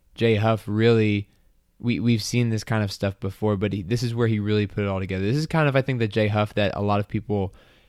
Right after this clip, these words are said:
have been wanting and expecting over the course of many, many years in Virginia. And kind of every year we're like, "Oh, well, Jay Huff could break out this year." This was the breakout that we've been looking for with ten blocks,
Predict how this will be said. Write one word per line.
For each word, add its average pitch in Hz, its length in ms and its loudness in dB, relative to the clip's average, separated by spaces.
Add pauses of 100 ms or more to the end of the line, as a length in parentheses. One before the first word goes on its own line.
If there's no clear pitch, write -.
(240)
have 104 240 -4
been 104 400 0 (680)
wanting 117 680 2
and 110 180 0
expecting 104 840 -2 (240)
over 104 220 2
the 98 80 -6
course 104 340 -4
of 95 160 -2
many, 98 180 0
many 92 200 0
years 87 420 -4 (500)
in 101 280 -2
Virginia. 95 480 -2
And 90 340 -6
kind 110 140 -2
of 104 100 -2
every 104 240 0
year 98 160 -2
we're 95 80 -2
like, 92 180 -4
"Oh, 135 180 4
well, 120 100 2
Jay 113 160 2
Huff 110 200 -2
could 110 200 -4
break 110 200 0
out 104 200 0
this 101 180 -6
year." 95 220 2 (360)
This 139 300 4
was 147 200 6
the 127 100 2
breakout 104 640 0 (240)
that 101 120 0
we've 98 200 -2
been 101 180 -2
looking 98 300 -6
for 98 280 -2
with 95 220 -4
ten 110 240 -4
blocks, 101 480 0